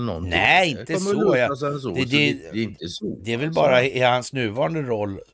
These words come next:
Speaker 2: och form.
Speaker 1: Ja, men det här jävla
Speaker 2: Det
Speaker 1: beteendet som han uppvisat under hela sitt liv och, och det han har hållit på med, så
Speaker 2: Ja.
Speaker 1: det ska han fan få spara an för.
Speaker 2: Ja.
Speaker 1: Han har sitt ansvar, han som alla andra.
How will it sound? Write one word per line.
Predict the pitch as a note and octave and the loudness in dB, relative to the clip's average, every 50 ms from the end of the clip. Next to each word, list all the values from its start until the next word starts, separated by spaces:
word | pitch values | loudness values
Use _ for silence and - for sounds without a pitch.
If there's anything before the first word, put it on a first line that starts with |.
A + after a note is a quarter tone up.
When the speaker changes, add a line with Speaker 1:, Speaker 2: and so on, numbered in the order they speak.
| _ _ | _ _
Speaker 2:
och | G#2 G2 G2 C#2+ - | -8 -8 -8 -8 -8
form. | - A2 G2 E2+ - | -6 -4 -2 0 2
Speaker 1:
Ja, | D3+ C#3+ A#2 G#2 G#2 A2+ A#2+ | 4 4 4 4 4 2 2
men | A#2 A#2 | 2 0
det | A#2 A#2+ | 0 0
här | A2+ G#2+ D2+ | 0 0 0
jävla | F#2 A#2+ D3+ E3 - D3 C#3 | 0 0 0 2 2 0 0
Speaker 2:
Det | C3 C#3 | -2 -4
Speaker 1:
beteendet | C3 B2+ C#3+ G2 D2+ C2+ C2+ D2 D#2+ F#2 G2 | -4 -4 -4 -6 -6 -8 -10 -8 -8 -8 -6
som | - C3+ C#3+ | -4 -4 -2
han | C#3+ C3+ B2+ C3 | -2 0 0 -2
uppvisat | C3 A#2 - A#2 A2 G2+ - - A2 G#2 | -4 -4 -4 -4 -4 -4 -4 -6 -6 -4
under | G#2+ G2+ G2+ G#2+ A2+ | -4 -4 -4 -2 -2
hela | A2+ G2 F2 F2+ F#2 | -2 -2 -2 -4 -6
sitt | - G2 F2+ G2 | -6 -10 -8 -8
liv | F#2 D#2 C#2+ C#2 C#2 D2+ | -8 -8 -8 -8 -8 -8
och, | E2 E2+ E2+ F2 | -6 -6 -4 -4
och | F2 F#2 | -4 -2
det | G#2 F2+ D2+ | -2 -2 -2
han | D2 D#2+ D#2+ | -2 -4 -4
har | E2 | -4
hållit | F2 F2+ - | -6 -6 -4
på | - E2+ C#2 - | -4 -4 -4 -4
med, | - A#1+ A#1+ - | -8 -12 -12 -4
så | - A2+ | 0 2
Speaker 2:
Ja. | A2+ G#2 F#2 E2+ F2 | 2 4 2 0 -2
Speaker 1:
det | - | -6
ska | - - F#3 | -6 -6 -4
han | F#3+ G3+ F#3+ D3+ | -4 -4 -4 -4
fan | - - D3 G#2+ F2+ F#2 - | -4 -4 -4 -4 -6 -8 -10
få | F2 | -12
spara | - - - F#2 F2 E2+ F2 | -12 -8 -6 -6 -4 -4 -4
an | - - - - - - | -6 -6 -10 -18 -20 -18
för. | - - - F2 _ _ - | -16 -16 -16 -16 _ _ -6
Speaker 2:
Ja. | G#2 G2+ F2+ D#2+ C#2+ D2 - - _ _ _ _ _ _ _ _ _ _ - | -4 -4 -4 -4 -6 -10 -18 -20 _ _ _ _ _ _ _ _ _ _ -4
Speaker 1:
Han | G2+ D#2 E2 A#2 | -4 0 0 0
har | D3 D3+ | 0 0
sitt | - D#3+ D3 E3 | 0 -2 0 0
ansvar, | D#3+ C#3+ A#2+ - - A#2+ A#2 | 0 0 0 0 0 2 2
han | B2+ B2 G#2 G2 G2 | 4 2 2 0 0
som | G#2+ A2 A2 | 0 0 0
alla | G#2 F#2+ F2+ | 2 2 2
andra. | F#2 F2+ E2+ E2+ | 0 0 -2 -6